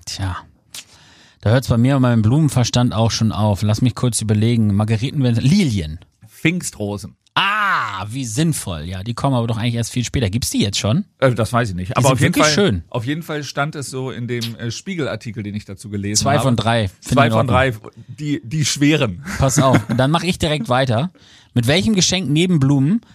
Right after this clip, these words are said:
Speaker 1: wird denn am Valentinstag der meiste Gewinn gemacht? Nämlich über eine Milliarde Euro. Und deshalb werden allein für diesen Tag fünfunddreißig Millionen herzförmige Verpackungen dafür hergestellt.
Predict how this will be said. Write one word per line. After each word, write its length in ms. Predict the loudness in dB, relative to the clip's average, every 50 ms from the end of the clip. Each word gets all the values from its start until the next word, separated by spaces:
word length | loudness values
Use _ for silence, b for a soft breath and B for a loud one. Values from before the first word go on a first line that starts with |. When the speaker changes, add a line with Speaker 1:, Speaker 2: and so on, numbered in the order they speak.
| b _
Speaker 1:
wird 120 | -2 0
denn 100 | 0 2
am 160 | 2 2 2
Valentinstag 640 | 2 2 2 2 0 0 0 -2 0 0 -2 -2 0
der 80 | 2
meiste 380 | 2 2 2 2 0 0 -2 -2
Gewinn 320 | -2 0 -2 0 0 0
gemacht? 300 | 0 0 0 -2 -2 -2
Nämlich 340 | 0 2 2 2 0 -2 -4 _
über 440 | 2 4 4 4 4 2 0 0 -2
eine 320 | -2 0 0 2 2 4
Milliarde 800 | 4 4 4 2 2 2 0 0 0 0 -2 0 0 0 0 2
Euro. 460 | 2 2 2 2 2 2 0 0 2
Und 140 | 0 0 0
deshalb 220 | 0 0 -2 -2 -2
werden 160 | -2 -2 0
allein 240 | 0 0 2 2 2
für 120 | 0 0
diesen 280 | 0 2 2 2 2 2
Tag 360 | 2 0 2 0 0 -2 B B B B B B
fünfunddreißig 600 | _ 0 2 2 2 2 2 0 -2 -2 0 0
Millionen 280 | 0 0 2 2 0 0
herzförmige 800 | -2 -4 -4 -4 -4 -2 -2 -4 -2 -2 -2 0 0 0 -2 -4
Verpackungen 500 | -4 -4 -6 -4 -4 -6 -2 -2 0 0
dafür 220 | 0 0 -2 -2
hergestellt. 520 | -2 -2 -4 -6 -10 -12 -14 -14 -16 -18